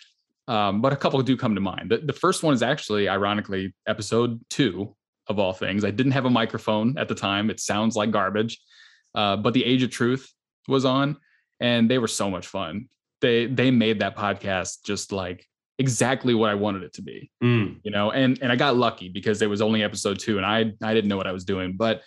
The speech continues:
Speaker 1: I had a couple good questions that kinda got them loosened up, but they're really funny guys just in general. And their answers were funny, and they had a lot of fun, and it, it was exactly how I hoped it,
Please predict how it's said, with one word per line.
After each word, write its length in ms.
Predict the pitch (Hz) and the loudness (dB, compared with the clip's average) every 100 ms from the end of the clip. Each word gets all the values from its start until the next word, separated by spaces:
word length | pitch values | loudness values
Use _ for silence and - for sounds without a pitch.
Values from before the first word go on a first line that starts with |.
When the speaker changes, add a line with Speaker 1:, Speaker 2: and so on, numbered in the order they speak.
| - - _ _ _ _ _ _ _ _ _ | -20 -20 _ _ _ _ _ _ _ _ _
Speaker 1:
I 80 | 120 | 0
had 140 | 143 | 0
a 20 | 127 | 0
couple 520 | 143 123 131 120 131 | -2 0 2 2 -2
good 260 | 127 131 | -2 -2
questions 440 | 117 117 113 123 113 | 0 -2 0 2 2
that 80 | 110 | 0
kinda 240 | 120 113 | 0 0
got 220 | 107 101 | 0 0
them 160 | 107 104 | -2 0
loosened 320 | 113 - 107 | 0 2 2
up, 200 | 110 - | 2 2
but 100 | 160 | 0
they're 80 | 160 | 2
really 220 | 139 147 | 4 4
funny 300 | 120 - 123 | 2 0 -2
guys 460 | 98 110 104 101 95 | 0 0 0 -2 -6
just 180 | - - | -10 -6
in 80 | 98 | -4
general. 340 | 101 95 92 - | -4 -4 -8 -2
And 280 | 107 104 101 _ _ _ | 0 0 -2 _ _ _
their 120 | 120 | 0
answers 400 | 113 123 127 113 | 2 0 0 -2
were 100 | 113 107 | -2 -2
funny, 540 | 110 107 107 101 101 _ | 0 0 0 -4 -8 _
and 380 | - 101 98 95 | -10 -6 -6 -4
they 80 | 101 | -2
had 140 | 107 | 0
a 40 | 110 | 2
lot 180 | 101 101 | 2 -2
of 80 | - | -2
fun, 260 | 101 101 | -2 -2
and 220 | 101 92 - - - _ _ _ _ _ _ _ _ _ _ _ _ | -2 -6 -12 -20 -20 _ _ _ _ _ _ _ _ _ _ _ _
it, 160 | 170 160 | -2 2
it 140 | 160 156 | 2 2
was 320 | 147 113 - _ _ | 0 0 -8 _ _
exactly 480 | 151 135 143 151 147 | -2 2 2 2 0
how 180 | 110 117 | 2 2
I 80 | 104 | 2
hoped 440 | - 117 117 - - _ _ - | 2 0 0 -12 -18 _ _ -6
it, 140 | 110 | -6